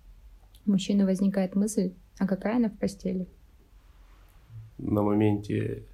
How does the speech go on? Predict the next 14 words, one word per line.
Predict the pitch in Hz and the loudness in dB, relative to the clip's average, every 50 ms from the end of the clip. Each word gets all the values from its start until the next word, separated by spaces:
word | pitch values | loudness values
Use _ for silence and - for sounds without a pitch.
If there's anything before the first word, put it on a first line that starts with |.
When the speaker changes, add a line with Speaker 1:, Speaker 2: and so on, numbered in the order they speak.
| - - | -20 -20
Speaker 2:
фигуры. | - - 107 107 104 104 - - - - - - - - - _ - - | -6 -4 -2 0 0 0 -2 -4 -6 -8 -12 -18 -20 -20 -20 _ -12 -8
Speaker 1:
На | 226 214 | -4 6
моменте | 208 226 233 - | 8 8 8 8
фигуры. | 202 196 - - 254 214 208 254 285 277 311 262 254 - 285 254 - - - 440 - - - - | 4 -2 6 6 8 10 10 10 10 10 8 6 6 6 6 4 4 2 -4 -6 -4 -4 -4 -6
<laughs> | - - - - - | -6 -8 -14 -4 4
Speaker 2:
По-настоящему | - 117 113 117 110 113 110 113 120 131 127 - - 113 104 101 98 | 6 8 8 8 6 6 6 8 8 8 8 6 6 4 4 4 4
парни, | - 110 104 104 104 98 98 98 104 117 113 110 | 4 4 4 4 4 2 2 0 -2 -4 -4 -4
скорее | - - - 104 95 101 98 | -2 2 2 2 2 2 0
всего, | 98 - 104 101 98 | 0 -2 -4 -4 -2
задумываются | 101 101 98 104 101 101 98 98 101 101 101 - - 104 107 110 110 113 110 - - - | -2 -2 -2 0 0 2 0 0 -2 -4 -6 -6 -6 -4 -4 -4 -6 -8 -10 -12 -8 0
о | 104 104 | 0 0
сексе | 98 98 - 95 98 98 - - - 87 110 | 0 2 0 0 -2 0 -2 -6 -6 -6 -6
с | 110 | -4
девушкой, | 107 101 101 98 98 98 - - 101 98 110 | -2 0 0 0 -2 -4 -8 -8 -8 -8 -8